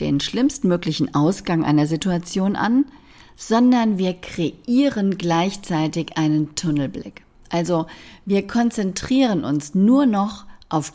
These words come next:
diese vermeintlich schlimme Situation, die vielleicht entstehen kann oder vielleicht auch nicht, und beginnen uns gedanklich im Kreis zu drehen. Der Tunnelblick bewirkt,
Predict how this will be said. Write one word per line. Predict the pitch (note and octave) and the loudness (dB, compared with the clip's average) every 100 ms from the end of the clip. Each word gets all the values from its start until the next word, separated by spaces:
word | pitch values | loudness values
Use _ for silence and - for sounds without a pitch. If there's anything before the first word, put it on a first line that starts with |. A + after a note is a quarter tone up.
| - | -2
diese | G3+ F#3+ F#3+ G3 G3+ | -2 -2 -2 -4 -6
vermeintlich | - E3+ D#3 D#3+ E3+ - D#3+ E3+ - | -8 -6 0 2 2 0 -2 -2 -2
schlimme | D#3+ D#3 D3+ D3+ - | 0 2 2 -2 -6
Situation, | E3 D#3 D3 F#3 F3 E3+ - E3+ C#3+ - - - - | -6 -2 -2 -2 -4 -2 -2 -2 -4 -8 -18 -20 -4
die | A#3 | -2
vielleicht | - B3+ B3 A#3 G#3+ | 2 4 4 2 0
entstehen | F#3+ - F3 F#3 | 0 2 0 0
kann | F3+ G#3 A3 C4+ - _ _ _ - | -2 -2 -2 -4 -8 _ _ _ 0
oder | A3+ G3 | 4 4
vielleicht | F#3+ D#3 - | 4 -2 -2
auch | D3 | -4
nicht, | E3 G#3+ C#4+ - - _ _ - - | 0 -2 -2 -8 -20 _ _ -20 0
und | C#4+ D4+ | 2 4
beginnen | G#3+ F3 A#3 C4+ A#3 | 0 4 4 4 2
uns | F#3+ G3+ G3 - | -2 -4 -4 -2
gedanklich | E3+ E3 D#3+ D3+ E3 D#3+ - - - | 0 2 2 0 -6 -6 -12 -12 -4
im | F#3 | -2
Kreis | F3 - E3+ - - | -2 -8 -10 -10 -10
zu | D3+ | -8
drehen. | E3 - - G3 - - - - - - - _ - - - - - - - - | -8 -10 -14 -16 -20 -20 -20 -20 -20 -20 -20 _ -14 -12 -14 -16 -20 -20 -18 -2
Der | F3 E3+ - | 0 0 -2
Tunnelblick | - C#4 D4 F#3+ D3+ E3+ - | 4 8 8 6 2 0 0
bewirkt, | E3 F3 E3+ F#3+ - - | -2 0 2 0 -4 -18